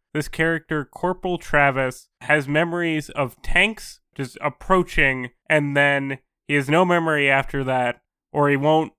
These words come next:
tell the, uh, camp what he saw, whether it's from trauma or, like, his own unwillingness. It's a little unclear. But after that, he just simply cannot move. He's paralyzed from the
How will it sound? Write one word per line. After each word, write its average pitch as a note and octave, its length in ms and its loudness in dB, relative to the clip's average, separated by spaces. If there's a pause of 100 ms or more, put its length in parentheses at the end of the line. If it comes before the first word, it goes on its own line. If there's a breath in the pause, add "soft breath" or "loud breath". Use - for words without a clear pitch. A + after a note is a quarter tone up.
(100)
tell D3 560 2 (220)
the, C3+ 240 2
uh, A#2+ 340 2
camp C3 380 0
what C3 340 0 (100)
he C3 260 -8
saw, C3 340 2 (140)
whether C#3+ 300 2
it's - 300 -8
from D3 560 4 (300)
trauma D3+ 500 4
or, C#3 300 -2
like, B2 240 -4
his C#3+ 360 -2
own C#3+ 300 0
unwillingness. C3+ 1160 -2 (100)
It's D3+ 260 0
a D3 40 -2
little D3 280 0
unclear. C3 600 -4 (260)
But D#3+ 360 6
after D#3 440 2
that, C#3 380 2 (140)
he D3+ 220 0
just C#3+ 260 -2
simply E3+ 380 -2
cannot C#3+ 460 2
move. B2 280 -4
He's C3+ 220 -8
paralyzed D3+ 1000 0 (120)
from C#3 360 0
the C3 220 -6